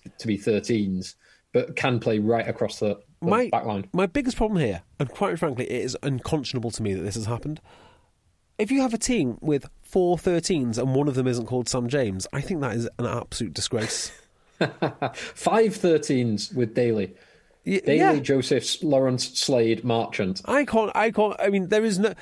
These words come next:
Speaker 2: he's the best thirteen, he might be the best back in the whole competition. He's certainly the best thirteen. Why he's not, I mean, it's
Speaker 1: <laughs>
Speaker 2: beyond me. Beyond me.
Speaker 1: <laughs> Um,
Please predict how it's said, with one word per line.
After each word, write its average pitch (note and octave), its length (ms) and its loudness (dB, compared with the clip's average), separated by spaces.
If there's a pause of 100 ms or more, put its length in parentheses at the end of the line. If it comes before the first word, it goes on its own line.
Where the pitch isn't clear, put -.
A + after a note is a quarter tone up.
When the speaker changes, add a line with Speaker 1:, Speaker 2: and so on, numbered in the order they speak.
(160)
Speaker 2:
he's A#3+ 220 2
the G#3 80 2
best A#3+ 320 0
thirteen, G#3 320 2
he G#3+ 100 2
might C#4+ 160 2
be F#3+ 60 0
the D#3 80 0
best C3 240 -2 (120)
back F3+ 220 -2
in E3 100 0
the C#3 100 0
whole D3 300 0 (140)
competition. C#3 680 -2 (640)
He's - 180 -2
certainly D4 200 2
the D#3+ 40 0
best E3 200 0
thirteen. C#3+ 500 2
Why A3 220 2
he's C#3 240 2
not, C#3 240 0 (120)
I D3 200 2
mean, C3 300 2
it's B2+ 340 -2
Speaker 1:
<laughs> - 100 -18
Speaker 2:
beyond G2+ 260 2
me. F2+ 160 -4 (760)
Beyond G#2+ 260 0
me. E2+ 100 -4 (180)
Speaker 1:
<laughs> - 840 -6 (1200)
Um, C3+ 400 2